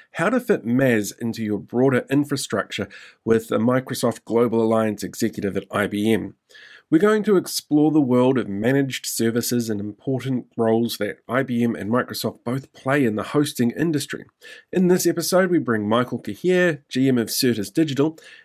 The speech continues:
and Rick Murneau, Microsoft Global Alliance Executive, together to discuss the benefits of using Microsoft's cloud for I B M managed services, as well as the advantages of using Maximo on Microsoft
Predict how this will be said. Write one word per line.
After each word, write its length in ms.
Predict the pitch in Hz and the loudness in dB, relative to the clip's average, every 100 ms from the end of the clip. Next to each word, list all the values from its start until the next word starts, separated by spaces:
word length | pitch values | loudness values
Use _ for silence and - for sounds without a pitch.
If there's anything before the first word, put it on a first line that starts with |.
| - | -6
and 240 | 110 117 | -2 2
Rick 160 | 131 - | 2 0
Murneau, 560 | 107 107 123 156 156 - - - - - | -4 0 2 2 0 -4 -20 -20 -12 -2
Microsoft 520 | 127 127 127 127 120 | -2 -2 -4 -4 -2
Global 320 | 117 117 107 | 0 0 0
Alliance 440 | 107 107 107 101 92 | 0 0 0 -2 -8
Executive, 640 | 95 170 175 113 110 - | -4 -2 -2 -2 -2 -4
together 360 | - 135 185 233 | -10 -2 0 0
to 120 | 233 | -2
discuss 520 | 160 - - 127 127 | -2 -2 -2 -2 -4
the 120 | - | -6
benefits 600 | 104 135 143 139 110 - 110 | -6 0 2 2 -2 -4 -4
of 100 | 107 | -2
using 320 | 110 104 104 | -2 -2 0
Microsoft's 680 | 120 - 151 - 131 - | -2 -2 -8 -4 -4 -4
cloud 640 | - - 135 151 101 - - | -12 -10 -2 0 0 -4 -8
for 140 | - - | -10 -2
I 180 | 123 135 | -2 0
B 260 | 135 120 | 0 0
M 180 | 123 120 | 0 0
managed 440 | 95 95 101 - | -2 -2 -4 -8
services, 720 | - - 147 151 143 - - - _ - - - | -10 -4 -2 -2 -4 -8 -12 -18 _ -20 -20 -4
as 180 | 151 143 | -4 0
well 180 | 202 214 | 0 2
as 80 | |
the 120 | 175 175 | 2 0
advantages 560 | 123 120 123 123 120 | 2 0 0 -4 -4
of 80 | 107 | -4
using 320 | 107 101 101 | -4 -4 -2
Maximo 600 | 107 117 - 117 120 113 | -2 -2 -2 0 2 2
on 120 | 92 95 | -2 -4
Microsoft 640 | 107 - 120 160 170 - | -4 -4 -4 -4 -4 -6